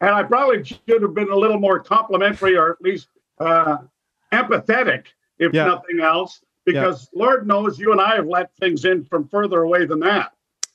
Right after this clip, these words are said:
Speaker 2: Yes, we have.
Speaker 1: Yeah.
Speaker 2: But my question is, if, if it's not Freddie, and I've been, I've been critical of Freddie on this show,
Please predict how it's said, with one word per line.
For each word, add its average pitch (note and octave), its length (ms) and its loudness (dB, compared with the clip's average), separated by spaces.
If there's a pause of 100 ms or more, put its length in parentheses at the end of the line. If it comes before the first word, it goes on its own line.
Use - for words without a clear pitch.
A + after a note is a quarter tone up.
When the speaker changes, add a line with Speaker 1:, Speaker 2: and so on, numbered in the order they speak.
Speaker 2:
Yes, D#3+ 640 -4
we D#3+ 180 0
have. D#3 280 0
Speaker 1:
Yeah. - 60 -6 (120)
Speaker 2:
But A3 140 0
my C#4+ 160 0
question D#4+ 400 0
is, A#3 140 2
if, B3 160 -2
if A#3+ 220 0
it's G#3+ 180 -2
not A3+ 240 0
Freddie, G#3+ 320 0
and G3+ 80 2
I've A3 180 0
been, A#3 160 0
I've G#3 220 0
been A#3 160 0
critical G#3+ 480 0
of F#3 80 -4
Freddie F3+ 280 2
on F3 140 0
this D#3+ 140 0
show, D#3+ 360 0